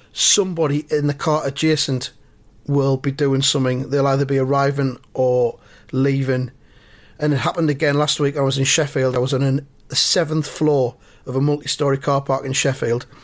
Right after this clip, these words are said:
and I got into the lift to go back to the car, and a couple stood next to me. They got in the lift as well.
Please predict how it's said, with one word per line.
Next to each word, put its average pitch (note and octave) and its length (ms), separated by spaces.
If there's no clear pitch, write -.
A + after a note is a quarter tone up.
and C#3 100
I C#3 60
got D#3+ 200
into D#3+ 220
the D#3 100
lift C#3+ 320
to C3+ 80
go D3 160
back C#3+ 200
to C#3+ 80
the C#3 80
car, B2+ 360
and C#3+ 140
a C3+ 80
couple C#3+ 540
stood - 360
next D3+ 260
to C#3 60
me. C3+ 120
They D#3+ 180
got D#3 180
in D3 100
the C#3+ 80
lift C#3+ 260
as C3+ 120
well. C3 340